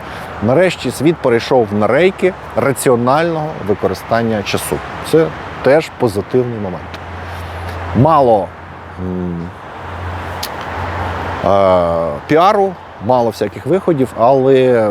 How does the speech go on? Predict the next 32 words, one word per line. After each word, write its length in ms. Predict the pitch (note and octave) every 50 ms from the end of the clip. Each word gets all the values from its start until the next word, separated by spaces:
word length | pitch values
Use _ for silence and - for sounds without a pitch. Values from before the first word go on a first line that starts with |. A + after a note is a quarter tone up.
| F#2 F2
багато 300 | F2+ F#2+ B2+ C#3 - -
результатів. 600 | G#2+ A2 G2 A2 G2+ F#2+ - F2 E2 - F2+ E2+
Цей 160 | - - B2+
саміт 380 | A2+ - E3+ F3+ G#3 G#3 F#3+ -
називають, 1000 | D3+ C#3+ C3 A#2 B2+ B2 B2+ B2+ B2+ B2+ B2 A#2 A#2 A#2 A2+ G2+ - - - - -
е, 480 | A2+ G#2+ G#2+ G#2 G2+ G2 F#2+ F#2 F#2 F2+ E2 D#2
найкоротшим 680 | F2+ A#2+ D3 C#3 - C#3+ D3+ F#3 G#3+ G3+ - - C3+ G#3 -
і 140 | - E3+ F3+
найдорожчим. 680 | D3 A#2 A#2 A#2 A2+ A2 A2 G2+ F#2+ F2 - - - - E2
На 180 | F#2 A2+ A2+ G#2+
заходи 400 | G#2 A#2+ C3 B2+ - A#2+ G#2 G#2
безпеки 540 | F#2 G2+ G2+ - - G3 A3 - - A#2 A2+ - - - - - - - - -
було, 640 | - F#2+ G#2 A2+ A#2 A#2 A#2 A2+ A2 G#2 G2 F2+ D2 - - - - -
перерахували, 680 | C3 B2+ B2 A#2 A2 G2 - A#2 A2+ D3 E3 E3 C3+
якщо 200 | G#2+ G2 - G#2+
я 60 | G2
нічого 280 | F#2+ G2 - - G#2 F2 - - - -
не 140 | - G#2+ B2+
помилився 480 | G#2+ B2+ A#2+ A#2+ A#2+ A#2+ A#2 G2+ - G#2
і 40 | G2
правильно 440 | - - A2 G#2 G2 F#2+ G2 F#2+ F2+ - -
інтерпретую, 840 | A#2 A#2+ A2 A#2+ G#2+ - B2 B2 - G3 A3+ A3+ F#3+ D3 A#2+ G2+ - E2
на 420 | F#2+ G#2 G#2 G2+ F#2+ F#2+ F#2 F#2 F#2 - - - - - - - - - -
одну 280 | - G#2+ G#2+ A2+ C3+ B2
хвилину 440 | - - A#2+ A#2+ A#2+ A#2+ A2+ A2
роботи 340 | G#2+ A2 G#2+ G#2+ A2 - G2+
цього 180 | G2 - G#2+ G2+
саміту 440 | - - C#3+ C#3+ C#3+ B2+ A2 - G#2+
більше 320 | F#2+ G2+ A#2 A2+ - A2
одного 240 | F#2+ F#2 G#2 A2 G#2
мільйона 340 | F#2+ F#2 F#2 G2 G2 F#2+ F2+
євро. 360 | F2 E2 D#2+ D#2 C#2+ C#2+